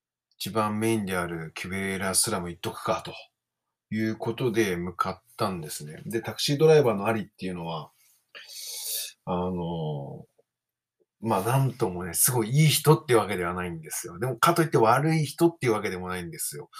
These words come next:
うん。ストリートの人っていうかね、あの、お互いに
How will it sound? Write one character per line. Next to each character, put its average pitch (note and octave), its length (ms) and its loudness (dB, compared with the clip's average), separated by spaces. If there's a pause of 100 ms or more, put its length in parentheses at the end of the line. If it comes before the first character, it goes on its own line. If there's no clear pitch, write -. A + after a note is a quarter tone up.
(680)
う F#2 80 -6
ん。 D#2+ 800 -8 (1300)
ス - 220 2
ト G#2 140 -2
リ F#2+ 180 -6
ー F2 40 -12
ト E2 140 -10
の D2 120 -10
人 - 240 -8
っ - 60 -20 (140)
て C#2+ 80 -12
い C2+ 160 -12
う B1+ 60 -20
か C#2+ 160 -14
ね、 D#2 340 -12 (200)
あ C2+ 280 -14
の、 A#1 600 -18 (800)
お - 80 -10
互 G#2 420 2
い G2 40 -6
に F#2 280 -8